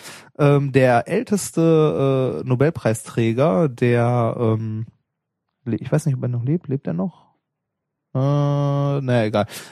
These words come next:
Ähm, oder zumindest, äh, ältester zum Zeitpunkt der Vergabe, also als er ihn bekommen hat, äh, war der Wirtschaftswissenschaftler Leonid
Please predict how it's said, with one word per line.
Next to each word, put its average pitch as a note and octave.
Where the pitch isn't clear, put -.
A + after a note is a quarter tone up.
Ähm, C#3+
oder D3
zumindest, E3+
äh, C#3
ältester D3+
zum C3
Zeitpunkt C#3
der A2
Vergabe, A#2+
also A2
als A2
er A2+
ihn G#2+
bekommen A2+
hat, C3
äh, C3
war C3
der B2+
Wirtschaftswissenschaftler C#3
Leonid D3